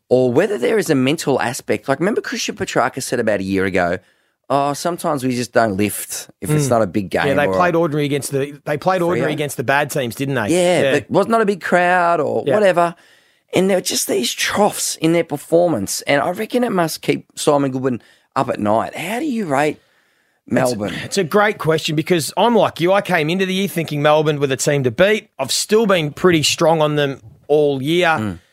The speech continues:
Speaker 2: You're right, though, when you go back from about, it was even earlier than midway last year when they were ten and zip, but it was, there were signs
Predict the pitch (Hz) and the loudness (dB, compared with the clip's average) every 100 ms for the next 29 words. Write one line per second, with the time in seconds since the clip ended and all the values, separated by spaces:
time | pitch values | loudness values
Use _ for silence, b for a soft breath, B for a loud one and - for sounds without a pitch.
0 | b - 165 175 208 214 202 185 180 165 | b -2 0 4 4 4 2 2 2 2
1 | 180 190 175 - 160 143 156 151 - 147 | 2 2 0 0 -2 0 0 0 -4 -2
2 | 151 262 240 180 165 175 160 147 143 139 | 2 2 2 2 4 4 2 0 0 0
3 | 143 143 139 135 131 - 170 214 196 - | 2 2 2 2 0 0 0 2 2 2
4 | 180 156 120 143 - 139 147 156 143 156 | 0 0 -2 -4 -2 -2 0 0 0 0
5 | 147 - 185 214 151 | 0 4 4 4 2